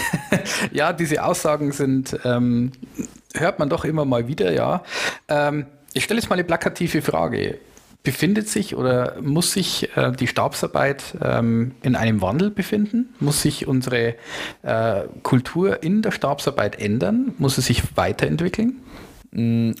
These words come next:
Speaker 2: ich würd sagen, definitiv. Ähm, hat sich auch, äh, gibt ein, ein Kollektiv zur Stabsarbeit, die sich eben mit diesen Themen beschäftigen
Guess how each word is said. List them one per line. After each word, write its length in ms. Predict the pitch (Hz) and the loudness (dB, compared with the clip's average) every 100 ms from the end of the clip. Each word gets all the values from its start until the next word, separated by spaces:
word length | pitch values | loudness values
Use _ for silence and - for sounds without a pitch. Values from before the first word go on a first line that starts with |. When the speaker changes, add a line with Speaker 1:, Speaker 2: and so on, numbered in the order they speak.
| - | -6
Speaker 2:
ich 180 | 110 - | -6 -2
würd 160 | 117 | -2
sagen, 380 | 117 113 113 110 | 2 2 2 0
definitiv. 840 | 110 107 107 101 98 151 165 - - | 0 0 2 0 0 -2 -2 -6 -6
Ähm, 540 | 107 107 104 104 104 - - - - 110 | 0 2 2 2 0 -4 -12 -16 -6 -4
hat 160 | 113 | -2
sich 180 | - 117 | -2 0
auch, 320 | 87 110 - | 0 -2 -4
äh, 140 | - - - - - | -4 -4 -6 -10 -10
gibt 280 | - 113 - | -8 -8 -4
ein, 300 | 101 101 101 | -2 0 0
ein 220 | - 101 | -2 -4
Kollektiv 580 | - 110 101 - 143 156 | -2 0 0 -2 -4 -4
zur 160 | - 135 | -2 -4
Stabsarbeit, 640 | - 98 143 117 110 117 | -2 -2 0 2 2 0
die 60 | 117 | 0
sich 240 | 120 113 | 0 0
eben 220 | - 113 110 | 0 0 0
mit 120 | 104 | 0
diesen 220 | 110 107 | 0 0
Themen 320 | - 113 110 | 0 0 0
beschäftigen 640 | 92 - 131 - 135 143 | 0 -2 -4 -4 -4 -2